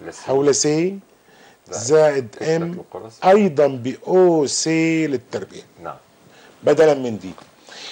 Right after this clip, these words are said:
Speaker 2: علمًا، علمًا أن دي هي أو سي هنا.
Speaker 1: وهي آر نصف القطر، نعم.
Speaker 2: ولكن لو تم تحميل كتلة الآن هنا.
Speaker 1: نعم.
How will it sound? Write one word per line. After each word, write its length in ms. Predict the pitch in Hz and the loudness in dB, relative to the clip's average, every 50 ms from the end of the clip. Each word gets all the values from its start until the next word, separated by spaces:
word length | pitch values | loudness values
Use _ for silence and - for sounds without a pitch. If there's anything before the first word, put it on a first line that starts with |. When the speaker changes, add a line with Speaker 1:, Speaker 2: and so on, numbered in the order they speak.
| - - - | -20 -10 -6
Speaker 2:
علمًا، 680 | - - 151 190 220 226 196 175 160 160 156 156 156 160 - _ _ _ _ _ _ - - | -2 2 2 4 4 4 4 6 6 6 4 2 0 -6 -16 _ _ _ _ _ _ -12 -6
علمًا 400 | 120 147 151 143 127 120 120 113 - - | -2 -2 -2 0 -2 -2 -4 -4 -6 -6
أن 360 | 170 170 170 165 151 135 131 117 | -4 -2 -2 0 0 -2 -2 -2
دي 360 | 143 156 160 156 160 160 160 _ _ _ _ _ _ _ _ - | -4 -6 -6 -6 -8 -10 -12 _ _ _ _ _ _ _ _ -6
هي 180 | 156 156 151 - | -2 0 0 0
أو 200 | - 135 127 110 | 0 -2 -4 -4
سي 220 | - - 107 95 | -4 -6 -8 -10
هنا. 220 | - - - - - _ _ _ _ | -12 -14 -18 -20 -20 _ _ _ _
Speaker 1:
وهي 220 | 90 80 - 82 78 | -20 -20 -18 -18 -16
آر 240 | - - 78 76 - 80 | -14 -14 -14 -16 -16 -20
نصف 180 | - - _ | -20 -20 _
القطر، 300 | 82 - - - - 107 104 98 | -20 -20 -20 -18 -16 -16 -14 -12
نعم. 120 | 92 78 69 - - - - | -12 -14 -14 -16 -20 -12 -4
Speaker 2:
ولكن 360 | 113 139 175 202 196 - 175 | 0 2 2 2 2 2 2
لو 140 | 151 151 135 | 2 2 2
تم 260 | 127 - 196 196 190 | 2 0 0 0 0
تحميل 420 | 175 - 156 - - 180 202 208 185 | -2 -2 -4 -6 -2 0 0 0 0
كتلة 420 | - - 214 220 - 175 165 143 | 0 -2 -4 -2 0 2 4 4
الآن 580 | 127 - 123 120 117 - 139 135 127 127 123 104 110 | 2 2 -4 -8 -6 -4 -4 -2 -2 -4 -6 -8 -10
هنا. 220 | 135 131 117 117 117 - _ _ _ _ _ _ _ _ _ _ _ _ _ _ _ _ _ _ _ _ _ _ _ _ _ _ _ _ _ _ _ _ _ _ _ _ _ _ _ _ _ _ _ _ _ _ _ _ _ _ _ _ _ 247 _ _ _ _ _ 254 _ _ _ _ _ _ _ _ _ _ - - - - - - - _ - | -10 -10 -10 -12 -16 -20 _ _ _ _ _ _ _ _ _ _ _ _ _ _ _ _ _ _ _ _ _ _ _ _ _ _ _ _ _ _ _ _ _ _ _ _ _ _ _ _ _ _ _ _ _ _ _ _ _ _ _ _ _ _ _ _ _ _ _ _ _ _ _ _ _ _ _ _ _ _ -20 -20 -20 -20 -20 -20 -20 _ -14
Speaker 1:
نعم. 260 | 98 98 90 85 | -12 -10 -10 -10